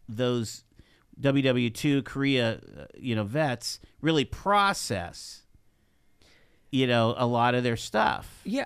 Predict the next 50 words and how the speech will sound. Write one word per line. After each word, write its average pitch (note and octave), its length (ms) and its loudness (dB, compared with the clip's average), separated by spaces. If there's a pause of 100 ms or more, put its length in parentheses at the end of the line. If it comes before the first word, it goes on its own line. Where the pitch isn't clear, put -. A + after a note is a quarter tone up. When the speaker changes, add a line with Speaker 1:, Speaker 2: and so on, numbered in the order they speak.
Speaker 2:
I, G3 80 2
I F3 320 -8 (460)
Speaker 1:
Or C#3+ 120 4
talk F3+ 280 6
ab-, - 100 -4 (280)
talk G#3 200 6
about F#3+ 280 6
that F3+ 200 6
sergeant F3+ 380 4
that C#3+ 160 4
everybody C#3 380 4
hated, B2+ 380 4
or, A#2+ 140 0
you G#3 140 4
know A3+ 80 6
what A3+ 100 6
I - 20 6
mean? G#3+ 280 2
Like, G3 80 2
Speaker 2:
Yeah. A3+ 80 4
Speaker 1:
think - 100 4
about B2 280 2
that, F#2+ 260 -4
you G3+ 60 2
Speaker 2:
Yeah, G#3 100 4
Speaker 1:
know? F#2+ 80 0
Speaker 2:
I, G3 240 2
I F#3 140 2
do G3 160 -4
think G#3 200 -6
it's - 140 -10
a E3+ 40 -4
double-edged D#3 460 -4
sword. A#2+ 240 -4
While, A#2+ 260 -4
while C3 280 -4
I B2+ 100 -2
think C3 220 -8
that - 160 -8
the, A#2+ 460 -4
the A#2+ 140 -8
V A#2 180 -4
F A2+ 100 -10
Ws A2 440 -6
and G#2+ 140 -8
the G#2+ 60 -8
American G#2 340 -6
Legions G2 320 -8
are, G2 240 -4 (140)
are, G#2 180 -6